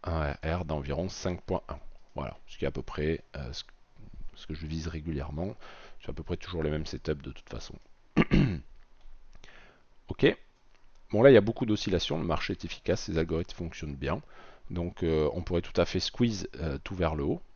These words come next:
Mais encore une fois, c'est pas grave. Ok. Euh, vous avez sécurisé les positions. Maintenant, il n'y a plus qu'à. Et donc, je vous remontre pour les mauvaises langues. C'était donné, euh, ce ma-, dès ce matin. Euh,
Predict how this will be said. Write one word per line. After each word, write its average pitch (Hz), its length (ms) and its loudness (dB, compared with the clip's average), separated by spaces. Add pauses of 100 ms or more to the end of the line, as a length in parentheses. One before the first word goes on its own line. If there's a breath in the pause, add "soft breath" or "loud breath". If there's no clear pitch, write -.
(100)
Mais 80 100 0
encore 76 200 -2
une 65 80 -8
fois, - 220 -2 (140)
c'est - 360 -4
pas 98 120 2
grave. 87 260 0 (760)
Ok. - 180 -6 (960 loud breath)
Euh, 52 200 -4 (100)
vous 90 260 -4
avez 73 140 2
sécurisé 80 500 -2
les 65 80 -4
positions. 78 640 -4 (720)
Maintenant, 73 280 -4
il - 20 0
n'y 67 60 0
a 64 40 -4
plus - 140 -10
qu'à. - 180 -2 (1400 loud breath)
Et 101 40 -4
donc, 80 180 -2
je 90 80 0
vous 82 140 0
remontre 85 440 2
pour 78 140 -4
les 73 60 2
mauvaises 71 300 -2
langues. 90 320 0
C'était - 320 -4
donné, 73 480 -2
euh, 82 140 -4
ce - 180 -6
ma-, 73 280 -2
dès 90 180 0
ce - 140 -4
matin. 76 360 -4 (320)
Euh, 76 120 -2